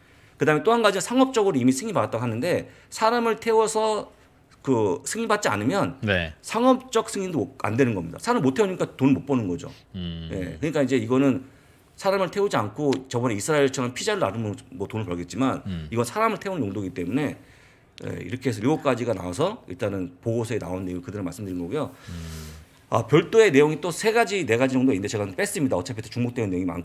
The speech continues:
Speaker 1: 많아갖고. 근데
Speaker 2: 음.
Speaker 1: 일단은 여기 원문에 대해 나와 있는 내-, 내용이기 때문에 주가 어제 상당히 많이 빠졌거든요.
Speaker 2: 음,
Speaker 1: 근데
Speaker 2: 근데
Speaker 1: 제가
Speaker 2: 육십 퍼센트 넘게
Speaker 1: 예,
Speaker 2: 내려갔어요.
Speaker 1: 근데 제가
Speaker 2: 예.
Speaker 1: 이제 그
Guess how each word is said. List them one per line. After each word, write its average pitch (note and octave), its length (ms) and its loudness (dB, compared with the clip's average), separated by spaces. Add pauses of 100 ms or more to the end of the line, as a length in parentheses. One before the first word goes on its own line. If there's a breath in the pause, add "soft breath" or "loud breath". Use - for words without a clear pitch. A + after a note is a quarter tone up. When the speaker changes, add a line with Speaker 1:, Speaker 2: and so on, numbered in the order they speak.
Speaker 1:
많아갖고. F2+ 500 -6
근데 A#2+ 280 0
Speaker 2:
음. D#2 280 -10 (1120)
Speaker 1:
일단은 C#3 540 4 (400 loud breath)
여기 C3 160 0
원문에 C3 320 4
대해 C3+ 100 6
나와 G2+ 220 0
있는 A#2+ 140 0
내-, F#2 100 -2
내용이기 G#2+ 400 2
때문에 G#2 240 -4
주가 - 260 -4
어제 A#2+ 460 2
상당히 - 560 -2
많이 G#2+ 180 0
빠졌거든요. G#2 520 -2
Speaker 2:
음, - 140 -10 (120)
Speaker 1:
근데 G2 240 -2
Speaker 2:
근데 A2+ 60 -2
Speaker 1:
제가 E3 340 8
Speaker 2:
육십 D#3 180 6
퍼센트 C#3 340 2
넘게 A2 260 2
Speaker 1:
예, A2+ 60 10
Speaker 2:
내려갔어요. A2 420 2
Speaker 1:
근데 F#2 140 -2
제가 C#3 260 6
Speaker 2:
예. G#2+ 40 6
Speaker 1:
이제 G#2 380 2
그 E2 1300 -8